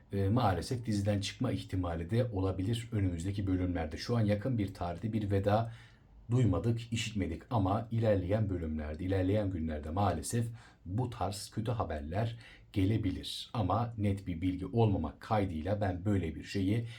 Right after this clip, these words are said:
ilerleyen bölümlerde bekliyorum açıkçası.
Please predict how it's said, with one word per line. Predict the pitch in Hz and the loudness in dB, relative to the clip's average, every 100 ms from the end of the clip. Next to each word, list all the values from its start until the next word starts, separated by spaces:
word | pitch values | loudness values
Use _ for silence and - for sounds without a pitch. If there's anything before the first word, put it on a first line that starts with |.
| - - | -16 0
ilerleyen | 117 98 82 76 73 | 4 4 2 -4 0
bölümlerde | 95 98 82 78 92 117 87 | 4 4 2 -4 -2 -4 4
bekliyorum | 107 101 101 90 85 | 4 4 2 2 -2
açıkçası. | 78 80 - - - | -4 -8 -8 -10 -10